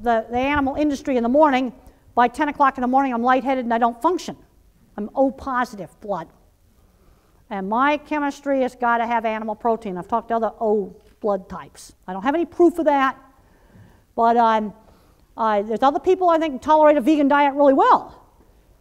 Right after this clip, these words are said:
But then you need to be thinking, well, are tearing up the fields in South America to make soybean monocultures, is that the greatest thing to do? You know, when you look at rangeland and some of the lands here in Nebraska, the only thing you can do with some of that land is raise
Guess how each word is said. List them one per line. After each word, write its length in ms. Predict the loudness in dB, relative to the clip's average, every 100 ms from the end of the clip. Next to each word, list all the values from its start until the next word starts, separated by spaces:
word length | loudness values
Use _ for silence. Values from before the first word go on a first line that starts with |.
| _ _ _
But 120 | -2
then 160 | 0 0
you 100 | 0
need 160 | 0
to 60 | 0
be 100 | -2
thinking, 360 | -2 -2 -2 0
well, 200 | 2 2
are 200 | 2 -2 -14 _ _ _ _
tearing 280 | 0 0 0
up 160 | -2 -8
the 60 |
fields 420 | -6 -2 0 0
in 160 | -2 -4
South 280 | -2 -2 -2
America 380 | -4 -2 -2 -4
to 80 |
make 160 | -6 -8
soybean 500 | -4 0 0 0 0
monocultures, 720 | 0 -2 -4 -4 -4 -4 -6
is 100 | -2
that 180 | -2 -2
the 100 | -8 -10 -2
greatest 320 | -2 -2 -4
thing 160 | -2
to 60 | 0
do? 320 | 2 4 2 0 -20 -20 -20 _ _ _ _ -20 -20 _ -20 -20 -20 _ _
You 80 | 4
know, 380 | 6 6 0 -16 -4
when 120 | 2 4
you 100 | 6
look 180 | 6 4
at 120 | 2
rangeland 680 | 0 2 0 -2 -2 -2 -4
and 100 | -2
some 160 | 0
of 40 | 2
the 60 |
lands 360 | 2 0 -2 -2
here 100 | -2
in 60 |
Nebraska, 560 | -2 0 0 0 -4 -6 -10 _ -6
the 60 |
only 160 | -4 -2
thing 180 | 0 -2
you 60 |
can 140 | -2 0
do 100 | 0
with 160 | 0
some 140 | -2 -2
of 60 |
that 120 | -2
land 240 | -2 -6 -6
is 60 |
raise 340 | -4 -2 -2